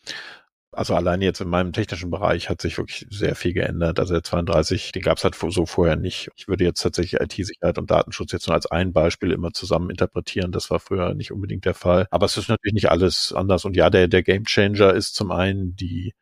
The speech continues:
erheblich gestiegene Ausstattung der Behörden, das muss man auch sagen. Und natürlich auch die Drohung des Bußgelds. So wahnsinnig viele Bußgelder gibt's ja gar nicht. Also ja immer noch einige Behörden, die, glaub ich, gar keins verhängt haben.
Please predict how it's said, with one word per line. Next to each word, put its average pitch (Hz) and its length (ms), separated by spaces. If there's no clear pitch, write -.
erheblich 107 580
gestiegene 101 460
Ausstattung 98 600
der 92 140
Behörden, 127 440
das 123 160
muss - 140
man - 140
auch 110 140
sagen. 113 500
Und 92 260
natürlich 92 560
auch 90 300
die 101 180
Drohung 107 640
des - 160
Bußgelds. - 720
So - 140
wahnsinnig 107 720
viele 101 180
Bußgelder 95 480
gibt's - 220
ja 90 80
gar - 240
nicht. - 200
Also 107 300
ja - 60
immer - 140
noch - 100
einige - 300
Behörden, 104 260
die, - 60
glaub - 160
ich, - 80
gar - 180
keins - 320
verhängt - 380
haben. 95 200